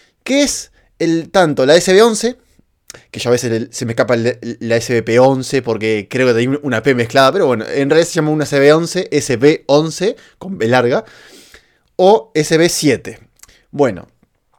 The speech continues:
¿qué son estos aparatos? Bueno, estos aparatos, eh, muchos mal, mal dicen que es para hacer psicofonías, y no, esto no hacen psicofonías. Una psicofonía, recuerden que es simplemente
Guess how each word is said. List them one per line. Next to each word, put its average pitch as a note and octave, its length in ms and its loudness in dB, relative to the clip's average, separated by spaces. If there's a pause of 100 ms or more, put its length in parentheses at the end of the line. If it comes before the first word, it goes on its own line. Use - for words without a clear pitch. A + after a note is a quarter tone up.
(320)
¿qué F#3+ 100 0
son A#3+ 160 0
estos F#3+ 200 -4
aparatos? D3 440 0
Bueno, A#2+ 180 0
estos G#3 220 -6
aparatos, E3 720 0
eh, A2 440 -2
muchos C3+ 480 0
mal, B2 580 0
mal A#2+ 220 -2
dicen C#3 300 -6
que B2+ 320 -2
es A#2+ 80 -10
para A#2 200 -2
hacer C3 200 -4
psicofonías, C3 1040 -4 (440)
y A2+ 120 -6
no, F#3 320 -2
esto E3 200 -4
no D3+ 140 0
hacen A#2+ 220 -4
psicofonías. G#2+ 880 -6 (260)
Una A3+ 180 0
psicofonía, D3+ 640 0
recuerden D3 420 0
que C#3 140 -2
es - 240 -6
simplemente G3 1000 -2